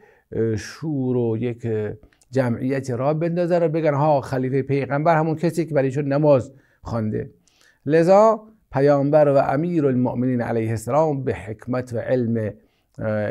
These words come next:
الهی جلو اینا رو گرفتن و حضرت امیر و اهل بیت و خواص اصحاب خودشون بر حضرت نماز رو خواندن و بقیه مردم رو گفتن: «اینجوری باید نماز بخونید، یک،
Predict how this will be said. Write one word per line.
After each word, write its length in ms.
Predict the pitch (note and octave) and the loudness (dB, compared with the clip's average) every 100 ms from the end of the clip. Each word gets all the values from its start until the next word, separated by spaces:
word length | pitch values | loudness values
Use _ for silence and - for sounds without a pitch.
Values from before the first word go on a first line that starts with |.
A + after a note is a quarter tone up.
| - | -4
الهی 640 | A#2+ B2 B2 B2 C3 F3 | -2 2 2 2 0 -2
جلو 360 | F#3+ D#3 F3+ F3+ | -4 -2 0 2
اینا 300 | F3+ F3 F3 | 0 2 2
رو 100 | F3 | 2
گرفتن 640 | D#3+ G3 E3+ - A#2 A2+ | 2 2 0 -2 -4 -4
و 240 | A2+ A#2+ A2+ - A2+ | -4 -4 -4 -8 -10
حضرت 460 | A#2+ A#2 A#2+ - - | -8 -6 -6 -6 -10
امیر 500 | B2 C#3 E3+ G3 G3 - _ _ _ - | -6 -4 -2 -2 -4 -10 _ _ _ -8
و 60 | |
اهل 400 | A#2 A#2 A#2 A2+ | -4 -2 -2 -2
بیت 340 | A2+ C#3+ C3 A#2 | -2 0 -2 -4
و 60 | |
خواص 560 | A2 A#2 A#2+ B2 G#2+ - | -6 -4 -2 -2 -2 -8
اصحاب 580 | A2+ G#2 - A#2 G#2 - _ _ _ | -8 -8 -4 -4 -4 -10 _ _ _
خودشون 640 | - F#2 D#3+ C#3+ A#2 A2+ G2+ | -16 -6 -2 -2 -2 -6 -6
بر 160 | G#2+ | -6
حضرت 460 | - A2 A2 D3 A#2+ | -6 -8 -6 -6 -4
نماز 360 | A2 C3 E3+ F3+ | -4 -2 -2 -4
رو 60 | |
خواندن 500 | E3 G3 D3 A#2 G#2+ | 0 0 2 0 -2
و 100 | A#2+ | -2
بقیه 300 | B2+ B2+ C#3 | -2 0 0
مردم 340 | C#3 C3+ C3+ F3+ | 0 -2 -2 -2
رو 100 | E3 | -2
گفتن: 240 | F3 F3 | -2 -2
«اینجوری 360 | - C3+ C3+ C3 | -2 -4 -2 -2
باید 260 | G2 G#2+ | -4 -6
نماز 260 | G#2+ G#2+ G#2+ | -8 -10 -10
بخونید، 360 | A2+ - B2 B2 _ _ _ - | -12 -14 -18 -18 _ _ _ -4
یک، 200 | E3 | -4